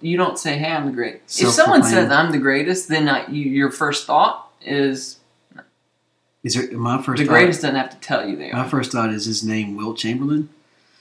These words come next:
Speaker 1: It's just,
Speaker 2: Or,
Speaker 1: man.
Speaker 2: I mean, th-, think about, to, to me, a great person, a great player like Kareem Abdul-Jabbar, would, you know, th-, he was so good they outlawed the dunk in college basketball when he
Speaker 1: Mm-hmm.
Speaker 2: played. That, I mean, that's like,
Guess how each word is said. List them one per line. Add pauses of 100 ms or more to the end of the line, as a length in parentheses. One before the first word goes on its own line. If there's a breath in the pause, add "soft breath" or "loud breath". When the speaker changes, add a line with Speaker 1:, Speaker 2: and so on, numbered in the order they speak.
(640 soft breath)
Speaker 1:
It's
just,
Speaker 2:
Or,
Speaker 1:
man.
Speaker 2:
I
mean, (360)
th-,
think
about, (180)
to,
to
me,
a
great
person,
a
great
player
like (500)
Kareem
Abdul-Jabbar,
would, (140)
you
know, (500)
th-,
he
was
so
good
they
outlawed
the
dunk (280)
in
college
basketball
when
he
Speaker 1:
Mm-hmm.
Speaker 2:
played.
That,
I
mean,
that's
like,